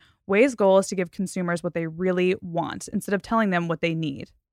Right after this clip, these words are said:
That's why every product is designed for effortless routines in your life, your way.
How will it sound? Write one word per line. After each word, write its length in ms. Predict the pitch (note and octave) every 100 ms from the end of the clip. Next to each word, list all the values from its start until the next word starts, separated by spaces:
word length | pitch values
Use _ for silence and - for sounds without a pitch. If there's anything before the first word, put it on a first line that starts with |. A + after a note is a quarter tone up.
| _
That's 160 | G#3+ A3
why 140 | C#4+
every 240 | B3 G#3 A3
product 320 | F#3+ F#3 -
is 140 | F#3+
designed 480 | E3+ F3 E3+ E3 E3
for 100 | -
effortless 440 | F#3+ F3 G#3 A3+ -
routines 520 | B3 G3 E3+ E3 D#3
in 160 | F#3 E3
your 160 | D#3+ F3
life, 320 | D#3+ D3+ -
your 200 | F#3 E3+
way. 300 | D#3+ - -